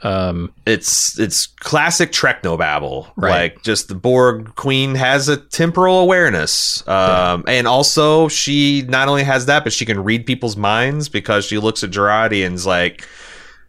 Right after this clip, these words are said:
Speaker 2: "You're a neurotic mess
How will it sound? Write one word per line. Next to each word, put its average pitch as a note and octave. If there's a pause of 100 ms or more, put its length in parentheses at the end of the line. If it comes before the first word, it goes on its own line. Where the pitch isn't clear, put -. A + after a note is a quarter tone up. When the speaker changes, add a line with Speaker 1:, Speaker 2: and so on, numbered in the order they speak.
(100)
Speaker 2:
"You're F3
a F2+
neurotic A2+
mess D#3